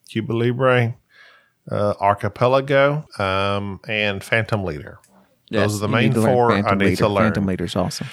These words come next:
Speaker 1: You know Phantom Leader. You were gonna teach me one of these days, but then all this
Speaker 2: I
Speaker 1: hit
Speaker 2: can
Speaker 1: and you have
Speaker 2: teach you
Speaker 1: not
Speaker 2: if
Speaker 1: teach
Speaker 2: you just set it up, and punch
Speaker 1: I will
Speaker 2: it,
Speaker 1: set
Speaker 2: do
Speaker 1: it up.
Speaker 2: something with your life.
Speaker 1: Done and done. I even bought, like, the miniature planes that,
Speaker 2: Which are
Speaker 1: uh, were
Speaker 2: useless, which you
Speaker 1: extra.
Speaker 2: won't use.
Speaker 1: They,
Speaker 2: There's no
Speaker 1: <laughs> they,
Speaker 2: point in
Speaker 1: I
Speaker 2: using.
Speaker 1: know. I don't know, but I
Speaker 2: They're
Speaker 1: bought
Speaker 2: not even,
Speaker 1: them anyway.
Speaker 2: I mean, literally, they mess up the game. You can't use them.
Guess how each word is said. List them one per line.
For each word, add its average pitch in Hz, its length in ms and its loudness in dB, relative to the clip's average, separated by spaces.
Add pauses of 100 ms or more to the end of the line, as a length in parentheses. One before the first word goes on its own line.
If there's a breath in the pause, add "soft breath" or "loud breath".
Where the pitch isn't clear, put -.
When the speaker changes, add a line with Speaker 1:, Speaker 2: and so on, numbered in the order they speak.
(200 loud breath)
Speaker 1:
You 208 360 2
know 262 300 2
Phantom 226 460 2
Leader. 170 280 4
You 117 220 0
were 175 120 4
gonna 185 140 2
teach - 340 0
me 139 120 2
one 139 120 4
of 139 60 2
these 131 140 0
days, 135 360 4
but 107 260 -2
then 117 460 0 (200)
all 98 180 2
this 107 160 -4
Speaker 2:
I 131 160 2
Speaker 1:
hit 180 80 -2
Speaker 2:
can 220 100 2
Speaker 1:
and 208 100 0
you 214 80 4
have 214 100 2
Speaker 2:
teach 214 60 0
you 185 60 4
Speaker 1:
not - 140 -6
Speaker 2:
if 110 100 2
Speaker 1:
teach 117 80 -2
Speaker 2:
you 123 60 -2
just 147 220 -6
set 156 180 4
it 175 140 2
up, 190 280 2 (120)
and - 120 -10
punch 170 260 2
Speaker 1:
I - 40 0
will 156 80 4
Speaker 2:
it, - 60 -4
Speaker 1:
set 139 120 -2
Speaker 2:
do 139 80 4
Speaker 1:
it 147 60 4
up. 147 60 4
Speaker 2:
something 117 300 4
with 104 120 2
your 107 80 6
life. 113 280 4
Speaker 1:
Done 180 220 -4
and 143 360 -2
done. 107 340 2
I 151 120 2
even 349 220 0
bought, 269 220 0
like, 240 160 0
the 196 140 0
miniature 165 420 2
planes 139 540 2
that, 98 280 2
Speaker 2:
Which 143 220 0
are 131 80 4
Speaker 1:
uh, 127 40 4
were 127 40 2
Speaker 2:
useless, 123 480 2
which 120 100 4
you 135 60 2
Speaker 1:
extra. 87 120 4
Speaker 2:
won't 123 220 2
use. 123 380 2
Speaker 1:
They, 185 100 -4
Speaker 2:
There's 214 220 2
no 123 120 2
Speaker 1:
<laughs> - 0 -
they, 190 140 2
Speaker 2:
point 247 120 0
in 254 80 -4
Speaker 1:
I 247 160 4
Speaker 2:
using. 247 120 4
Speaker 1:
know. 294 720 2
I 143 200 2
don't 196 220 2
know, 208 360 4
but 139 140 0
I 127 60 4
Speaker 2:
They're 143 100 2
Speaker 1:
bought 143 100 2
Speaker 2:
not 160 100 2
even, 156 180 2
Speaker 1:
them 143 60 4
anyway. 165 260 4
Speaker 2:
I - 20 4
mean, 180 40 2
literally, 185 260 2
they 143 180 2
mess 156 300 2
up 160 120 0
the 139 80 2
game. 135 300 2
You 107 80 -2
can't 147 320 0
use 131 240 -2
them. 151 140 2